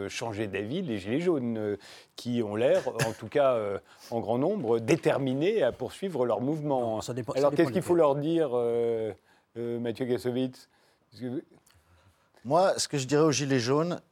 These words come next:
Speaker 3: c'est de... de concrétiser leur mouvement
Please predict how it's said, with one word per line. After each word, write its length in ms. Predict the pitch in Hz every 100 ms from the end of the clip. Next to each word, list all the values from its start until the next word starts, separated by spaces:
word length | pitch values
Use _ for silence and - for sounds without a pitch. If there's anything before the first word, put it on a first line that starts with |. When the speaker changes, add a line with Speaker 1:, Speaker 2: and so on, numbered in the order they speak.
| -
Speaker 3:
c'est 560 | - - 139 143 131 - _ _ -
de... 800 | 110 123 123 117 113 113 110 107 98 87 87 _ - _ _ _ - _ _ _ _ _ _ _ _ _ _ _ _ _ -
de 580 | 107 127 123 117 117 117 -
concrétiser 560 | 185 175 175 165 147 156
leur 160 | 135
mouvement 480 | 135 120 127 123 139